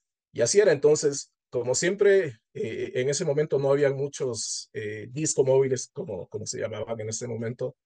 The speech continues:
eh, habían contratos cada semana. Entonces, prácticamente él pasaba, eh, repasando tres o cuatro días a la semana para llegar al evento y tener un, un set, digamos, eh,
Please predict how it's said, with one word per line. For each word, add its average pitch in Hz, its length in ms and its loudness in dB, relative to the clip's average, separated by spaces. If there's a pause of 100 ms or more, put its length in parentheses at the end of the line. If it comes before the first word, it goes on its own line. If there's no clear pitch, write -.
(580)
eh, 113 600 -2 (400)
habían 135 260 -2
contratos 123 460 -2
cada 101 200 -2
semana. 113 360 -4 (240)
Entonces, 113 420 -6 (160)
prácticamente 120 640 -2
él 123 100 -2
pasaba, 120 600 0 (460)
eh, 113 640 -2
repasando 147 840 0 (880)
tres 123 220 4
o 110 80 2
cuatro 117 300 0
días 110 200 2
a 117 40 0
la 104 80 2
semana 117 360 -4
para 117 200 2
llegar 117 300 0
al 120 120 0
evento 123 460 -4 (480)
y 110 200 -8
tener 107 300 2
un, 101 480 -2 (260)
un 110 120 -4
set, 104 220 0
digamos, 104 640 -2 (480)
eh, 92 440 -4